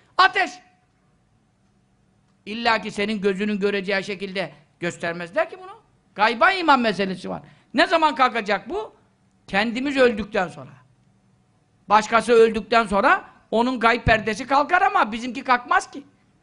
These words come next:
Bizimki biz öldüğümüz zaman kalkar. Onun için durum bu.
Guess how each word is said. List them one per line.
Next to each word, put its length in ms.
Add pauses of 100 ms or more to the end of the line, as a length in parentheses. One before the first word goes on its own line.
(440)
Bizimki 460
biz 140
öldüğümüz 480
zaman 260
kalkar. 320 (2250)
Onun 180
için 420 (260)
durum 340
bu. 280